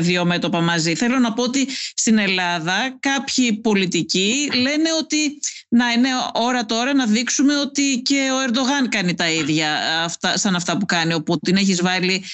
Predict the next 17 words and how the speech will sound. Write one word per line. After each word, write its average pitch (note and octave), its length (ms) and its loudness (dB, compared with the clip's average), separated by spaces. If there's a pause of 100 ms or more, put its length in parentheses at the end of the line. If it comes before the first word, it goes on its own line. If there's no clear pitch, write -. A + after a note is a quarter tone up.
(140)
σε - 200 0
τρεις G3+ 240 0
χώρες, A#3 680 0 (380)
απειλεί G#3 480 2
την G#3 160 2
Ελλάδα, F#3+ 480 0 (200)
υπάρχει B3+ 300 0
το A3 120 0
θέμα A#3 220 2
της G#3+ 220 -2
Κύπρου C4+ 580 2
που G#3 300 4 (160)
υπάρχει G3+ 340 -2
ακόμα G3 400 2
εκεί F#3 240 0
η F#3 100 0
κατοχή". F3+ 580 0